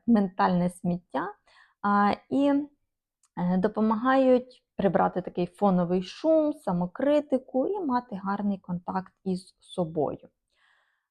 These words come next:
А як практикувати ранкові сторінки? Це,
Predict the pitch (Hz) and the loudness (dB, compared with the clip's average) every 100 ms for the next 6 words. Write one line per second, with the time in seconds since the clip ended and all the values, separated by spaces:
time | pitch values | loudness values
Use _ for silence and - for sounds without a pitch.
0 | _ 202 190 254 302 - 226 - 214 196 | _ 0 4 2 2 -2 -2 -2 -2 0
1 | 185 214 - 202 180 - 196 180 180 - | 2 2 0 -2 -2 -2 -2 -2 -8 -6
2 | 175 170 165 _ - - _ _ - 226 | -6 -4 -6 _ -14 -14 _ _ -6 0
3 | 240 240 | 0 -2